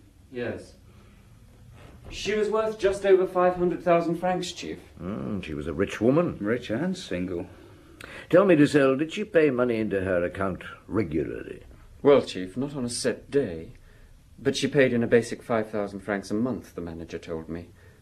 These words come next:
Speaker 1: And during the season, when there was money coming in from her lodgers, a few thousand more some months.
Speaker 2: The five thousand francs, was that in cash?
Speaker 1: In cash, Chief.
Speaker 3: Hmm.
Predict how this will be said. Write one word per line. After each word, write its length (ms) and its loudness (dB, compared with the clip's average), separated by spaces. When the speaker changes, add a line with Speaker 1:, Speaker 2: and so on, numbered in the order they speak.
Speaker 1:
And 120 -2
during 240 4
the 60 -4
season, 540 -2
when 140 -2
there 80 -4
was 120 -6
money 240 -2
coming 280 -6
in 120 -4
from 180 -6
her 80 -6
lodgers, 680 -2
a 60 -14
few 180 -4
thousand 380 2
more 260 0
some 280 -8
months. 460 -16
Speaker 2:
The 100 4
five 340 4
thousand 340 4
francs, 520 0
was 180 -4
that 140 0
in 140 -4
cash? 460 -8
Speaker 1:
In 180 2
cash, 300 -4
Chief. 200 -10
Speaker 3:
Hmm. 360 -6